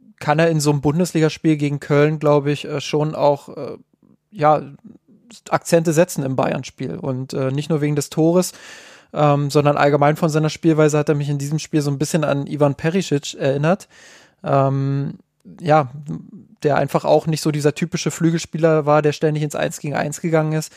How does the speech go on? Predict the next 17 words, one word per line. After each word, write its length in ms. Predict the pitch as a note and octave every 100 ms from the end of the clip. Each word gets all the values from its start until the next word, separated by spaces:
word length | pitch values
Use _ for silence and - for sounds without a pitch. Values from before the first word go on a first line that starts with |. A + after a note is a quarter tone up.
| - - _ _
sondern 240 | - C#3+ C#3
auch 140 | C#3+
so 100 | C#3+
ein 60 | D3
bisschen 220 | D3 D3
eingerückt 480 | D3 D#3+ F3+ D#3+ -
gespielt 480 | E3 - D#3 D#3 D#3
hat, 320 | C#3+ C#3+ -
ähm, 580 | D3 C3+ C3+ C3+ C3 - C#3+
viel 180 | - D#3
auf 140 | C#3+
Kombinationen 640 | - D3 D3 C#3+ - D#3 D#3+
auch 140 | C#3+
aus 320 | C#3+ D3 D3
war. 240 | D3+ C#3+ C#3+ - - - - _
Und, 420 | - C3+ C3+ C3+
ähm, 340 | C#3 C#3 C3